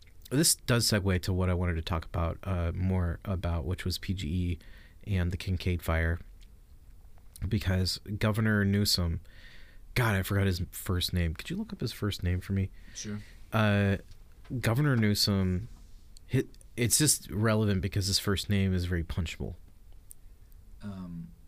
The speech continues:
Speaker 1: I'm not advocating violence against people with his first name, but it's a kind of name where you're like, "Are you a cartoon?"
Speaker 2: Gavin Newsom.
Speaker 1: Gavin Newsom. "Are you a cartoon?" You know, like, that's a cartoon name of an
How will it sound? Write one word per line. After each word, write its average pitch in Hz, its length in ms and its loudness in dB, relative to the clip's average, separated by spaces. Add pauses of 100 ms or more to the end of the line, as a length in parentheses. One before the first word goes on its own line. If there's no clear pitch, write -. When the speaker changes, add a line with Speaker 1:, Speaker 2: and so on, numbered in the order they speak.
(180)
Speaker 1:
I'm 101 100 2
not 98 140 2
advocating 92 420 0
violence 92 380 0
against - 220 -2
people 101 260 -4
with 98 140 0
his 92 100 -6
first - 280 -4
name, 120 260 0
but 90 240 -2 (1000)
it's - 160 0
a 113 60 2
kind 107 320 2
of 113 120 2
name 120 540 2 (220)
where 101 280 2
you're 98 200 4
like, 87 420 0 (220)
"Are 107 80 2
you 110 140 4
a 104 40 0
cartoon?" 127 680 0 (540)
Speaker 2:
Gavin 104 500 -8
Newsom. - 400 -12 (120)
Speaker 1:
Gavin 107 380 6
Newsom. 90 440 2 (180)
"Are 113 80 2
you 143 100 6
a 156 40 4
cartoon?" 165 540 2 (400)
You 120 180 2
know, 123 240 4
like, 104 400 2 (160)
that's 123 160 0
a 123 40 0
cartoon 123 800 2
name 101 420 4 (640)
of 95 320 2
an 101 140 0